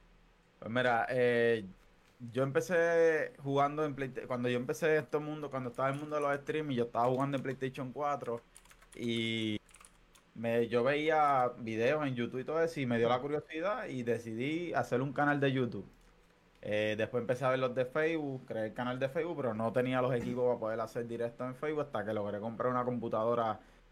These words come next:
eh, solamente para directo y ahí fue donde empecé a hacer directo.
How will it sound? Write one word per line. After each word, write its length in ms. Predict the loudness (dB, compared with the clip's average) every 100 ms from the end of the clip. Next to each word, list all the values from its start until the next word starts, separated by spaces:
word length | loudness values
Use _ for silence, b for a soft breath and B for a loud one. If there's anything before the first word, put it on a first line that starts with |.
| _ -4
eh, 260 | 0 0
solamente 480 | 0 0 0 0 -2
para 140 | 2 2
directo 640 | 2 0 -2 -2 0 0
y 120 | -2 -6
ahí 160 | -6
fue 160 | -4 -2
donde 420 | 0 0 2 2
empecé 260 | 0 -6 -10
a 20 |
hacer 260 | -8 -6 -6
directo. 540 | -6 -6 -8 -12 -16